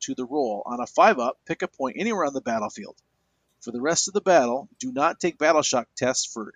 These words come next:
friendly Lumineth Realm Lords units that are wholly within nine inches of that point, and add one to casting, dispelling,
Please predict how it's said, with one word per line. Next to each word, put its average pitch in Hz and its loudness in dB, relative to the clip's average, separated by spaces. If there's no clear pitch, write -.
friendly 156 -6
Lumineth 175 -4
Realm 170 0
Lords 131 -6
units 123 -8
that 107 -4
are 85 -10
wholly 165 -2
within 135 -4
nine 131 -4
inches 143 -10
of 117 -8
that - 0
point, - -8
and 143 -2
add 135 0
one 127 -6
to 113 -8
casting, 165 -4
dispelling, 139 0